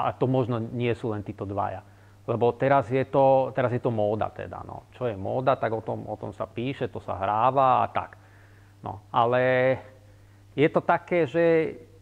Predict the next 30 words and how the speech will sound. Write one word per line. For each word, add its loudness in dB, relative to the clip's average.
môžete 4
s -20
tým 0
súpera 4
prekvapiť. -2
Samozrejme, 2
to 6
je 4
tak, 2
že -4
pri-, -6
keď -4
sa -2
pripravujeme 2
na -6
nejakého -4
súpera, 0
tak, -2
e, -2
musíte -4
aj 6
brať 4
do 4
úvahy, 2
že -2
jednak -4
čo -6
hráva -4
ten -8
súper, 0